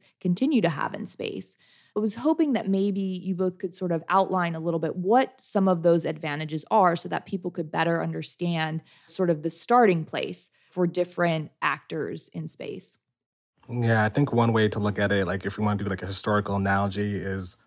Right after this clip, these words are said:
Speaker 2: the Dutch East India Company. Like, once they controlled the trade route, that's how a nation gets put up, and they could establish outposts that turn into colonies. And it's just, like, a pattern like that.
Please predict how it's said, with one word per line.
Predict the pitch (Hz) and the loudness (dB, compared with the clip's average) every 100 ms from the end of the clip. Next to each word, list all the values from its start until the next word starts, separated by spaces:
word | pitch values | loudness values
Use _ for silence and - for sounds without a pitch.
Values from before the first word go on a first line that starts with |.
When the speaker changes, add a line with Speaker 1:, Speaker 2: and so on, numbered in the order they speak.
| _ | _
Speaker 2:
the | 104 | -2
Dutch | 110 104 | 2 2
East | 113 104 | 0 -4
India | - 101 104 | -2 -2 0
Company. | 104 120 110 120 123 127 - _ _ | 0 -2 2 2 4 0 -4 _ _
Like, | 95 | -4
once | 110 104 | -2 2
they | 110 | 0
controlled | 107 110 110 101 | 0 -2 0 0
the | 95 | -2
trade | - 113 113 | 0 2 4
route, | 104 101 98 - _ _ | 4 4 0 -4 _ _
that's | - 104 - | 0 0 2
how | 113 104 101 101 | 2 4 2 2
a | 107 | 4
nation | 104 113 104 104 | 6 4 2 0
gets | 104 | 0
put | - 110 | -2 0
up, | 107 104 | 2 2
and | 104 | 0
they | 98 | -2
could | 92 | -2
establish | 107 - 113 107 101 104 - - _ - | -2 2 2 2 0 -2 -6 -16 _ 2
outposts | 113 117 - 104 101 | 4 4 0 0 0
that | 98 | -2
turn | 95 107 | -4 -2
into | 101 | -2
colonies. | 104 117 117 113 104 98 92 - _ _ _ | -2 2 4 4 4 0 -4 -8 _ _ _
And | 104 | 2
it's | 104 92 | 2 2
just, | 110 104 | -2 0
like, | 104 | -2
a | 98 | -4
pattern | 90 110 110 104 | -2 0 2 2
like | 92 92 | 0 0
that. | 107 107 95 | 4 4 4